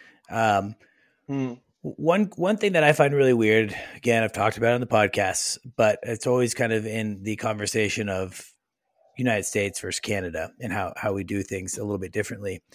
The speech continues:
Speaker 1: Here in the States, you know, the
Speaker 2: Mm.
Speaker 1: traditional route, private, commercial, instrument, C F I, and then you're teaching.
Speaker 2: Mm.
Speaker 1: Two hundred hour pilot,
Speaker 2: Mm-hmm.
Speaker 1: teaching new students,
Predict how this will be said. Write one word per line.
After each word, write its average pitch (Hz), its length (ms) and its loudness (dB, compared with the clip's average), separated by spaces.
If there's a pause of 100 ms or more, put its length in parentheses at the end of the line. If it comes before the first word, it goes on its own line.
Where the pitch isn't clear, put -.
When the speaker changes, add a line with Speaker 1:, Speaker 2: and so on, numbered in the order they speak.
(320)
Speaker 1:
Here 202 220 2
in 190 80 2
the 143 60 -2
States, 185 540 0
you 143 80 -4
know, 123 100 -2
the 117 100 -4
Speaker 2:
Mm. - 60 -12
Speaker 1:
traditional 131 520 -2
route, 113 340 4 (360)
private, 135 500 4
commercial, 120 680 2
instrument, 120 580 0 (380)
C 123 260 4
F 104 120 2
I, 92 300 2 (500)
and 120 120 0
then 117 100 4
you're 107 100 0
teaching. - 440 -2 (240)
Speaker 2:
Mm. 160 100 -4
Speaker 1:
Two 151 120 4
hundred 147 200 6
hour 131 220 6
pilot, 120 480 4
Speaker 2:
Mm-hmm. - 120 -8
Speaker 1:
teaching 127 320 0
new 120 140 0
students, 113 680 -2